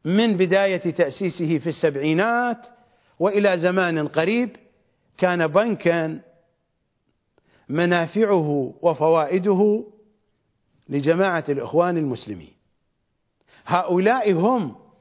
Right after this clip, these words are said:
وجهوا سؤالاً إلى النجف. جماعة الإخوان المسلمين لو كانوا يعلمون أن النجف تفتي وفقاً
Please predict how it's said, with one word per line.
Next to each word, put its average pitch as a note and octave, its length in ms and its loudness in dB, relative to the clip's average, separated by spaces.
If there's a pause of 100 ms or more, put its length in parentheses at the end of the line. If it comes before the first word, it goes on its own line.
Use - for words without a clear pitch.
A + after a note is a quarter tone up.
(240)
وجهوا E3+ 600 0
سؤالاً F#3 540 0
إلى D3+ 340 -2
النجف. C3+ 480 -2 (3000)
جماعة E3 520 0
الإخوان D#3 540 0
المسلمين D3 880 -2 (600)
لو D3 180 2
كانوا D3+ 360 -2
يعلمون D3 640 2 (640)
أن D#3+ 240 -2
النجف D#3 840 -2 (520)
تفتي C#3 640 -6 (400)
وفقاً D3 640 -2